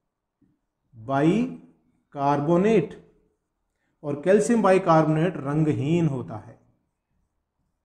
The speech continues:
जबकि अगर आप कैल्शियम सल्फाइड के जलीय विलयन में एसओ टू को अधिक समय तक प्रवाहित करेंगे तो सी ए एच एस ओ थ्री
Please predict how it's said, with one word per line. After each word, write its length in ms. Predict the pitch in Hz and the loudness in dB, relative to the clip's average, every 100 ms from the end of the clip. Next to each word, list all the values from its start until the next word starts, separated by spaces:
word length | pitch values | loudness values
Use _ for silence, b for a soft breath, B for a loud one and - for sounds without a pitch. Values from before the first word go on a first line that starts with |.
| _ _ _ _ _ _ 135 | _ _ _ _ _ _ -4
जबकि 480 | 175 208 214 294 277 | 0 2 8 8 8
अगर 480 | 185 180 226 262 262 | 4 4 6 6 6
आप 440 | 156 127 139 156 | 4 4 2 2
कैल्शियम 1400 | - 120 - - _ _ _ _ - 175 208 208 254 254 254 | -2 -2 -6 -20 _ _ _ _ -6 0 0 0 0 4 4
सल्फाइड 1000 | - - 170 151 - 151 131 143 196 - | 2 -2 2 2 0 -6 -2 0 0 -2
के 360 | - 165 170 165 165 | -6 0 2 2 0
जलीय 480 | 151 202 220 214 202 | -4 0 2 4 2
विलयन 500 | 156 127 127 127 123 | 2 0 0 -4 -8
में 560 | 123 127 151 170 175 b b b | -10 -6 -4 -4 -8 b b b
एसओ 540 | 185 202 247 - 233 220 | -2 0 2 0 4 4
टू 240 | 220 226 214 | 2 -6 -6
को 200 | 226 226 | -4 -4
अधिक 380 | 180 135 254 - | -2 -2 -2 0
समय 320 | 220 196 190 | 0 2 0
तक 220 | 196 - | -2 -8
प्रवाहित 380 | 165 135 147 147 | -4 0 0 -2
करेंगे 680 | 139 120 123 151 135 - - _ _ | -8 -6 0 2 2 -2 -16 _ _
तो 120 | 160 | -8
सी 320 | 151 - 196 208 | -6 -4 0 6
ए 180 | 208 208 170 | 6 6 4
एच 360 | 151 196 190 | 4 2 0
एस 500 | 214 185 190 180 - | -10 -4 -2 -2 -4
ओ 140 | 202 180 | -6 -6
थ्री 600 | - - 190 190 139 | -8 -12 -8 -4 -4